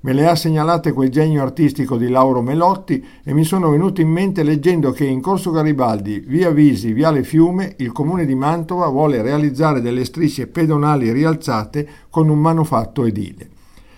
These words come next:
Inviterei il responsabile a prendere in seria considerazione non tanto il reale innalzamento della carreggiata, ma il tracciamento tridimensionale delle strisce come nella foto a corredo del parere.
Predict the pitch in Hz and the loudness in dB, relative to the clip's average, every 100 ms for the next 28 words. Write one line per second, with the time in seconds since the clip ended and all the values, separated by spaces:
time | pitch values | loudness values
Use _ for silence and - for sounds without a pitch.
0 | - - 143 170 175 175 202 165 143 170 | -12 -2 0 2 2 2 2 2 2 0
1 | 180 180 185 185 156 160 160 151 139 131 | -2 0 0 2 0 0 0 0 0 -2
2 | - 190 151 120 143 139 151 165 175 180 | -2 0 0 0 -4 -2 0 0 -2 -2
3 | 190 151 147 160 175 180 117 104 113 117 | -2 -2 -2 -2 -2 -2 -2 -4 -2 0
4 | 131 139 139 135 131 131 135 131 151 147 | 2 2 0 -2 -2 -4 -4 -2 -2 0
5 | 131 131 139 135 160 208 202 180 156 - | -2 -2 -2 -2 -2 -2 -4 -4 -8 -10
6 | - - 165 160 175 190 190 180 180 160 | -16 -2 2 2 0 -2 -2 -2 0 0
7 | 135 135 170 151 151 151 165 175 170 147 | -2 -2 0 0 0 0 -2 -2 0 2
8 | 147 151 170 180 170 143 - 151 143 147 | 0 -2 -2 -2 -2 -4 0 0 0 -2
9 | 151 135 135 127 131 - 151 - 135 127 | -2 0 -2 -2 -6 -4 -4 -2 -2 0
10 | 120 117 107 117 104 92 69 - | 0 -2 -2 -6 -8 -10 -14 -18